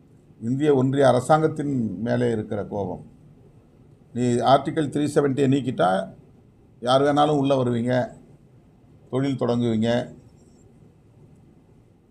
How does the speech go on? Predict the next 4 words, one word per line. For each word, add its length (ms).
இங்கே 400
இருக்கிற 360
கனிம 340
வளங்களை 520